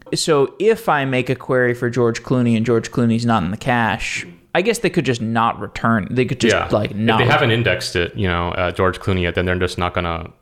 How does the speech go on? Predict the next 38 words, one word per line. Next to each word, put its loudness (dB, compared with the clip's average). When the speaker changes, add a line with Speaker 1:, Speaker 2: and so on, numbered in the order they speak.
Speaker 2:
have -2
a -2
result -2
for -10
that -6
yet, -8
Speaker 1:
And 0
that's 0
Speaker 2:
right? 2
Speaker 1:
not 0
the 0
end 0
of -2
the -2
world. -2
Speaker 2:
Mm-mm. -12
Yeah. -6
It's -2
basically 0
coupled 0
to -8
their 2
indexing, -4
right? -4
Like, -4
if -4
they 0
have -4
a -20
Speaker 1:
Mm-hmm. -6
Speaker 2:
page 0
and -4
then 0
they 0
can -8
have -6
the -8
Diffbot -6